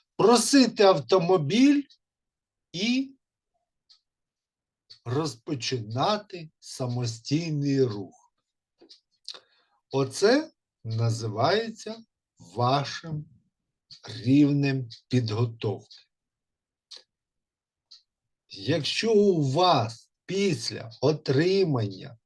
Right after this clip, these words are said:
посвідчення водія корочки, а ви все потребуєте помічників, то розумійте,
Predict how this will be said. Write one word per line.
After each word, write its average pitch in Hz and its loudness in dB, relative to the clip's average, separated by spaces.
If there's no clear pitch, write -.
посвідчення 185 0
водія 156 -2
корочки, 156 4
а 135 4
ви 214 4
все 202 2
потребуєте 151 0
помічників, 151 -2
то 139 0
розумійте, 139 -4